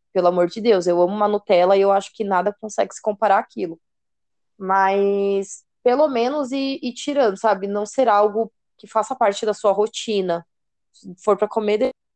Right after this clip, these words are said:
comer de vez em quando. Eu, eu penso muito assim.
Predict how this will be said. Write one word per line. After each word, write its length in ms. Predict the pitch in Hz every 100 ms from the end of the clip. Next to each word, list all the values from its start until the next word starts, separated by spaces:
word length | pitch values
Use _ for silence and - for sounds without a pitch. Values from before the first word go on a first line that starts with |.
| _
comer 220 | 302 294
de 100 | 240
vez 240 | 240 226
em 120 | 240 233
quando. 880 | 220 180 180 202 190 170 165 175 - _ _ _ _ _ _ _ _ _ _ _ _ _
Eu, 300 | 190 185 185
eu 120 | - 190
penso 380 | 214 208 -
muito 240 | 208 208 247
assim. 400 | 247 - 165